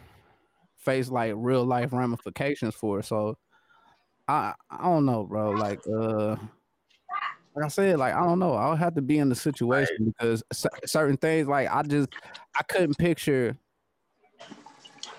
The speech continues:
Speaker 1: I don't know. It's certain things, like, I just, I, I can't, I can't picture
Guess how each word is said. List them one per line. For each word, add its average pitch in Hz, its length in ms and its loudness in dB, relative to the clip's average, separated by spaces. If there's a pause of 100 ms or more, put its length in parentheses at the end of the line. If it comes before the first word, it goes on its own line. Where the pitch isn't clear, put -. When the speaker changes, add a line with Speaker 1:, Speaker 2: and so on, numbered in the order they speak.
(380)
Speaker 1:
I 143 80 2
don't 185 140 4
know. 123 320 2
It's 143 140 0
certain 151 240 2
things, 143 280 0
like, 123 160 -2
I 123 60 0
just, 117 320 -2
I, 104 200 -2
I 104 160 -2
can't, 107 380 -4 (100)
I 104 120 -4
can't 101 300 -4
picture 95 640 -4